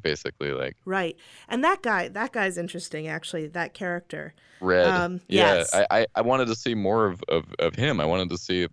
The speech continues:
Speaker 1: some sort of resolution with that. There was a lot of, like, loose ends that never got tied up with this third season.
Speaker 2: Right. It's true. There, there are just major questions that, that are kind of outstanding from,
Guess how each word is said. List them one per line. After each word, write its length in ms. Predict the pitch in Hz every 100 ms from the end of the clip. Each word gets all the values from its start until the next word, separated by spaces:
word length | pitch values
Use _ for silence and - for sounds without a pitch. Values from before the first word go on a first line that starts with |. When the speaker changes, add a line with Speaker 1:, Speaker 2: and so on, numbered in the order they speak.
| _ -
Speaker 1:
some 240 | - 143
sort 200 | - 120
of 180 | 80 73
resolution 640 | 82 90 85 85 90 82
with 140 | 69 -
that. 240 | 64 62
There 100 | 107
was 140 | 113 113
a 40 |
lot 180 | 113 120
of, 160 | 120 110
like, 220 | 85 76
loose 240 | 85 87 -
ends 240 | 85 85
that 120 | - 69
never 180 | 73 71
got 180 | 71 -
tied 240 | 78 69
up 140 | 82 -
with 120 | 67 -
this 240 | - - 78
third 220 | 62 -
season. 320 | - - - - -
Speaker 2:
Right. 440 | 175 165 139 - _
It's 240 | 202 208 -
true. 340 | 214 185 156
There, 260 | 185 202 190
there 520 | - 214 208 202 - -
are 260 | 202 202
just 280 | 190 175 -
major 720 | 185 - 208 233 269 294 240
questions 640 | 196 185 180 - 156 165 -
that, 280 | 175 165 _ -
that 180 | 180 170
are 300 | 165 160 170
kind 160 | - 220
of 80 | 190
outstanding 800 | 185 185 - - 175 175 175 -
from, 460 | 175 170 160 160